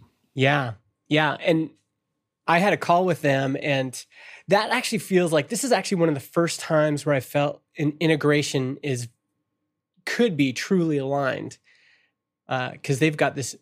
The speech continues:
incredible recording, editing, transcription software. I'm a big fan. I've been using it a ton to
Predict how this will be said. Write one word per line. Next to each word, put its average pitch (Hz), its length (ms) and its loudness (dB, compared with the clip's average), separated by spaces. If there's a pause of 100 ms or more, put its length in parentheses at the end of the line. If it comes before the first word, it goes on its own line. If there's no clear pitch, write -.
(320)
incredible 151 520 2
recording, 139 800 0 (120)
editing, 139 580 0
transcription 139 640 -4
software. 131 680 -2 (1040)
I'm 156 140 4
a 143 40 0
big 139 220 -2
fan. 131 340 -2
I've 127 160 -4
been 127 140 -2
using 127 260 -2
it 127 180 -8
a 131 100 -8
ton 127 480 -4 (460)
to 123 520 -2